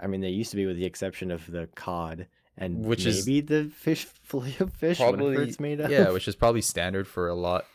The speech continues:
Speaker 2: of, you know, fish fry places is cod.
Speaker 1: Yeah, that's true.
Speaker 2: Right? You would assume cod, beer battered cod, you know.
Speaker 1: Oh, okay.
Speaker 2: That's
Speaker 1: Technically, pollock is a cod fish. It's in the cod family.
Speaker 2: Cod family.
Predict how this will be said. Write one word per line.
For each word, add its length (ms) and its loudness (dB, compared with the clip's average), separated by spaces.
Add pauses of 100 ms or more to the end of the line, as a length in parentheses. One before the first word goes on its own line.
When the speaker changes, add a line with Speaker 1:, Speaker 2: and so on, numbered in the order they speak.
Speaker 2:
of, 360 -2 (1160)
you 160 -6
know, 300 0
fish 340 0
fry 280 4
places 480 -2
is 280 -6 (120)
cod. 340 0 (520)
Speaker 1:
Yeah, 320 -8 (100)
that's 160 -10
true. 100 0
Speaker 2:
Right? 200 4
You 140 -2
would 100 2
assume 300 -2
cod, 480 4 (320)
beer 180 4
battered 380 2
cod, 460 0 (160)
you 140 -6
know. 340 -2 (120)
Speaker 1:
Oh, 320 -2
okay. 180 -2
Speaker 2:
That's 120 -2
Speaker 1:
Technically, 440 0
pollock 460 -2 (120)
is 340 -6 (320)
a 80 -10
cod 380 -10
fish. 480 -16
It's 200 -10
in 60 -4
the 80 -2
cod 300 -8
family. 460 -10
Speaker 2:
Cod 260 0
family. 380 -6